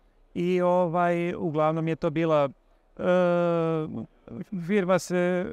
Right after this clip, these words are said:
firma se bavila metalnim komponentama i elementima, eh, od, isključivo od metala, znači metalna industrija, eh, za potrebe nameštaja.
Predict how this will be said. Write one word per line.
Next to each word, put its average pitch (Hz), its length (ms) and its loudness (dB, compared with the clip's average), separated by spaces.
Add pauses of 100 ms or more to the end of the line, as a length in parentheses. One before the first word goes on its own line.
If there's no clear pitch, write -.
(120)
firma 180 260 0
se 165 100 -8
bavila 160 600 0
metalnim 160 440 -4
komponentama 165 920 -2 (300)
i 160 760 -2
elementima, 156 920 -2 (460)
eh, - 40 -12 (840)
od, 131 400 -2 (120)
isključivo 156 460 -2
od 131 100 0
metala, 135 400 0
znači 139 200 -6
metalna 156 320 -2
industrija, 180 500 -4 (400)
eh, - 40 -4 (400)
za 160 140 -2
potrebe 156 360 -2
nameštaja. 117 520 -2